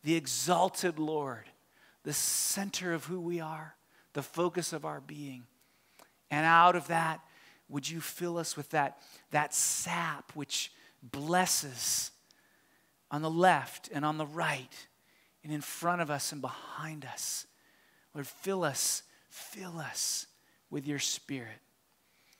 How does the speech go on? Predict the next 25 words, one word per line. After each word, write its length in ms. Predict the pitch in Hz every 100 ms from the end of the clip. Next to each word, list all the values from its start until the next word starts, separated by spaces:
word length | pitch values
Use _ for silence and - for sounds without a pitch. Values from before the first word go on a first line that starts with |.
| - -
that 80 |
we 100 | 117
might 300 | 160 160 147
do 420 | - 139 131 123 113 - _ _ _ _ _ _ - -
what 200 | 131 -
you've 160 | 143 -
called 300 | 139 135 139
us 160 | -
to 120 | -
do, 200 | 120 120
that 100 | 120
we 100 | 143
might 400 | 143 139 127 120
be 440 | 120 151 143 123 110 _ _
who 120 | - 127
you've 200 | 123 -
called 260 | 131 127
us 160 | 123 -
to 140 | -
be. 320 | 117 104 95 _ _ _ _ _ _ _
In 140 | 127
Christ's 400 | - 135 135 -
name 160 | 131 123
we 80 | 117
pray. 340 | 117 95 90